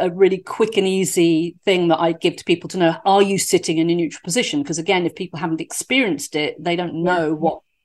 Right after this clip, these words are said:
Speaker 1: what that is. Um, so when I, I say to people, "Right, sit in your normal position," and for a lot of people, that's kind of a little tucked under, a little slumped. And I say, "Right, I want you to stand up, but I want you to analyze what you have to do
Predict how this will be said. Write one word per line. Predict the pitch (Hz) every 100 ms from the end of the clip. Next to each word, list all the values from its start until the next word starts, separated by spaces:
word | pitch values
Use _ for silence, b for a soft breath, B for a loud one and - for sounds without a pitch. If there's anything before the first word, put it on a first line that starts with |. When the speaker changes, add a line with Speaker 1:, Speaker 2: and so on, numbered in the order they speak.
| _ -
Speaker 1:
what | 165 -
that | 160 151
is. | 190 160 160 - - B B B -
Um, | 175 180 175 170 - _ b b -
so | - 202 185
when | 180 208
I, | 214 202 196
I | 185
say | 180 233 208
to |
people, | - 175 170
"Right, | 160
sit | - 262 220
in | 208 196
your | 190
normal | 185 180 175 165 165 -
position," | 175 180 - - 127 147
and | -
for | 156
a |
lot | 160 147
of |
people, | 170 143 147 151
that's | 143 -
kind | - 156 151
of |
a | 147
little | 147 139
tucked | 139 - - - -
under, | 151 147 143
a |
little | 147 -
slumped. | - 214 147 143 - B B B B -
And | 165
I | 160
say, | 190 175
"Right, | 175 160
I | 175
want | 196
you | 196
to |
stand | 190 - 247 240 240
up, | 185 156 156
but | 185
I | 185
want | 180 180
you |
to | 170 - -
analyze | 214 240 226 196 185 180
what | 196 -
you | 214
have | - 185 -
to | - 151
do | 151 214 180 160 175